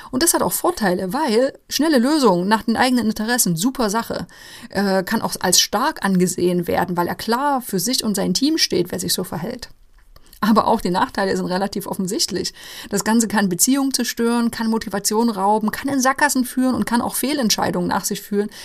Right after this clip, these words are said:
nach sich ziehen, wenn einfach einer auf Teufel komm raus seine Interessen durchsetzt. Aber wann passen solche, solche Konfliktstile sehr gut?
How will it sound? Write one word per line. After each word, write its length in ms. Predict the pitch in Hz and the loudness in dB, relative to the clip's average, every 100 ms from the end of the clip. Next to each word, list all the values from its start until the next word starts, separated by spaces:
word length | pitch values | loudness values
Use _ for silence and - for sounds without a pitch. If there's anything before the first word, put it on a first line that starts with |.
| 240 | -6
nach 220 | 214 202 | 0 0
sich 180 | 185 220 | 2 0
ziehen, 240 | - 220 202 | 0 0 0
wenn 100 | 180 | 0
einfach 280 | 185 - - | 0 -2 0
einer 360 | 196 196 202 208 - - - | 0 2 0 -4 -10 -18 -4
auf 140 | 185 | -2
Teufel 280 | - 180 190 | 0 0 0
komm 120 | 202 | -2
raus 300 | 180 175 190 - | 0 0 -2 0
seine 460 | 175 185 175 185 | 2 4 4 2
Interessen 380 | 180 185 175 185 | 0 -4 -4 -4
durchsetzt. 560 | 196 202 - - - - _ - - - - - _ - - | -2 -2 -4 0 -2 -2 _ -20 -20 -20 -20 -20 _ -20 -2
Aber 360 | 190 202 233 - | 2 4 2 0
wann 200 | 180 190 | 0 2
passen 260 | 233 247 208 | 2 2 2
solche, 340 | 202 202 190 185 - - - - | 0 0 -2 -4 -14 -16 -8 0
solche 360 | 196 196 180 | 2 2 2
Konfliktstile 580 | 175 180 202 - 190 175 | 0 -2 -2 -2 2 4
sehr 120 | 175 | 4
gut? 300 | 175 220 - | 4 2 0